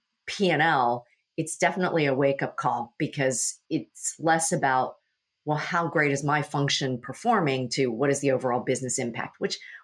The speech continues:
we all think about, but that, that for me was a, a real learning experience. I, like, going back to business school, and it was business school on steroids. So, like, how do you think about your margin? How do you think about the levers to make your number?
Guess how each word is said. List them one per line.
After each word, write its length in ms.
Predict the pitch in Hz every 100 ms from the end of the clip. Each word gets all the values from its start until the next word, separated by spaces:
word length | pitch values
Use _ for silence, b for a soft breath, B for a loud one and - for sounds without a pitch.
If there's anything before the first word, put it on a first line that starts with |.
| -
we 120 | 269
all 240 | 359 - -
think 200 | 175 -
about, 360 | - 233 262 269 b b b -
but 160 | 185 190
that, 220 | 190 - 156
that 320 | 196 220 -
for 140 | 175
me 280 | 165 156 147
was 260 | 135 135 139
a, 320 | 131 120 120 _ -
a 140 | 165 135
real 300 | 180 180 156
learning 360 | 151 147 143
experience. 580 | 131 - 135 120 120 135
I, 240 | 117 - _ _ _ _ -
like, 140 | 156 - -
going 220 | 160 151
back 200 | 147 -
to 60 |
business 300 | 143 160 160
school, 200 | - 131
and 180 | 123 117 -
it 20 |
was 140 | 123 -
business 320 | 143 131 151
school 160 | -
on 100 | 135
steroids. 600 | 127 - 151 151 110 117 -
So, 120 | 120
like, 140 | -
how 140 | 151 139
do 80 |
you 100 | 143
think 300 | 143 170 160
about 260 | 147 135 123
your 100 | 139
margin? 460 | 143 156 135 123 135
How 140 | 139
do 60 | 139
you 60 |
think 220 | - 151
about 320 | 147 139 135 - B B B B -
the 80 |
levers 680 | 139 147 160 160 139 135 - _ _
to 140 | - 185
make 240 | 214 233
your 100 | 175
number? 480 | 165 220 240 -